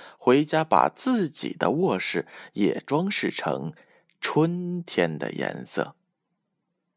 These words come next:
好了，小朋友们，这就是小白兔的春天房间。大家听到了这则故事，有没有想把自己的房间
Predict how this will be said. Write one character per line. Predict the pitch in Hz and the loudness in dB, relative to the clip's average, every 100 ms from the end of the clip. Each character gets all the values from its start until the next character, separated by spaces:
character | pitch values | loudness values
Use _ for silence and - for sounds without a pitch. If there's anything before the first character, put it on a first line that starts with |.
| _ _ | _ _
好 | - 110 | 6 6
了， | 117 - _ _ _ - | 6 -2 _ _ _ -4
小 | - 98 | 6 6
朋 | - 95 | 6 -2
友 | 95 | -2
们， | - _ _ _ _ _ - | -4 _ _ _ _ _ -6
这 | - 208 110 - - - | 0 2 0 -8 -20 0
就 | 139 | 0
是 | 131 120 110 90 - _ | 0 0 0 0 -8 _
小 | - - 101 - - - | -6 -2 -2 -4 -6 0
白 | 52 67 | 2 2
兔 | 143 - - 220 131 | 0 -4 -2 -2 -2
的 | - 78 - _ _ _ _ | 0 0 -2 _ _ _ _
春 | - 117 113 120 127 | 0 2 2 -2 -8
天 | - - 123 139 151 | -4 -4 -2 -8 -2
房 | - 65 - | -2 -2 -8
间。 | - 69 65 - _ _ _ _ _ _ _ _ - | -6 -6 -6 -12 _ _ _ _ _ _ _ _ 2
大 | 160 | 2
家 | 143 165 | 4 0
听 | - 185 | 0 0
到 | 170 | 2
了 | 117 | 2
这 | 110 208 160 | 0 -2 0
则 | 95 | -2
故 | 85 101 | 0 0
事， | 92 98 87 - - | 0 -2 -4 -10 -8
有 | - 101 | 4 4
没 | 98 139 | 4 -2
有 | 113 127 | -2 -2
想 | - 78 | -4 -6
把 | 117 71 | 0 0
自 | - - 175 | 0 -4 -4
己 | 120 - | -4 -6
的 | - | -6
房 | - 71 104 | -4 -6 -4
间 | 107 147 | -4 -4